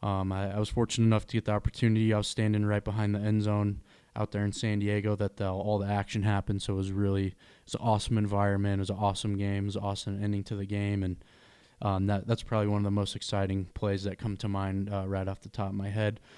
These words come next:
Um, a couple of the Raptors ones that come to mind, um, a couple of the home games last year, uh, Houston SaberCats playing the Raptors here at Infinity Park. Came out and watched that one. Houston got up on, on Colorado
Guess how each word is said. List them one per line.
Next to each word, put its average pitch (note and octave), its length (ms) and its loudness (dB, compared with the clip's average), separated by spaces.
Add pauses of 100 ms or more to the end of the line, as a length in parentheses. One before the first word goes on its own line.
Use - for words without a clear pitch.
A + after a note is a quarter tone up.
(260)
Um, B2 160 4
a A#2 40 0
couple D#3 280 4
of B2+ 80 8
the A#2 40 6
Raptors B2+ 360 0
ones C3 200 6
that B2+ 100 0
come C3+ 200 4
to C#3 100 0
mind, B2+ 580 4 (560)
um, G2 540 2
a - 40 -14
couple A2+ 200 2
of G#2 60 2
the A2 40 2
home A#2+ 160 6
games A2 260 2
last G#2+ 340 2
year, A2 280 4 (500)
uh, G#2 180 4
Houston A#2 340 2
SaberCats A2 640 2
playing A2 420 2
the G#2+ 80 2
Raptors G#2+ 440 0
here A2 200 2
at A2 40 2
Infinity G#2+ 500 0
Park. G#2+ 520 2 (400)
Came A2+ 180 4
out A2 100 4
and G#2+ 80 2
watched G#2+ 280 0
that G#2+ 180 4
one. G#2 220 4
Houston A2+ 360 0
got G#2+ 200 4
up G#2 180 0
on, G#2 320 0 (400)
on A2 120 0
Colorado G#2+ 540 2